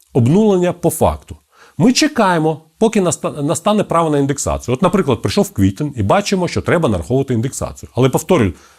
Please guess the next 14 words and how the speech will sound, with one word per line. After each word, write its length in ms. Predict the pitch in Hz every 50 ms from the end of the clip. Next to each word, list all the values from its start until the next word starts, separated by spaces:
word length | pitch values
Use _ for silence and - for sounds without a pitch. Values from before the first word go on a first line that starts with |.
| _ -
е, 260 | 110 101 90 87 82 78
це 160 | - 180 170
не 80 | 160
гарантовано 480 | 131 127 127 135 143 139 247 240 185 120
і 40 | 101
залежить 400 | 92 107 135 160 131 107 - -
від 240 | 92 98 98 - - _ _ _ _
індексу 360 | - 123 113 110 110 - - 107
інфляції. 460 | 110 107 113 87 69 67 - - - -
Але 160 | - 196 233
припустимо, 580 | - 302 294 294 254 202 - - - - - - - _ _ _ _ _ _ _
що 180 | - - 165
інфляція 540 | 139 143 139 - 185 202 202 190 - - 104
висока 500 | 92 123 - - 285 294 277 - - 208